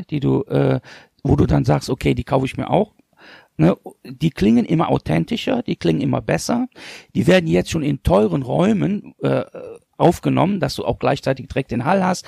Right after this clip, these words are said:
dass du Entfernung hast zu der Posaune und so weiter. Ne? Und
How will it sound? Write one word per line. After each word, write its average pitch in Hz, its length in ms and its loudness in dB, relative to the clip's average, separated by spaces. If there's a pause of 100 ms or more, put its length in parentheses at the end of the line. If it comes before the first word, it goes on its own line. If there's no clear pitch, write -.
(240)
dass - 160 0
du - 60 2
Entfernung 180 600 2
hast 185 260 -4
zu 180 100 -2
der 165 120 2
Posaune 160 500 0
und 151 180 -2
so 143 160 -4
weiter. 151 360 -2 (320)
Ne? 165 180 2
Und - 400 0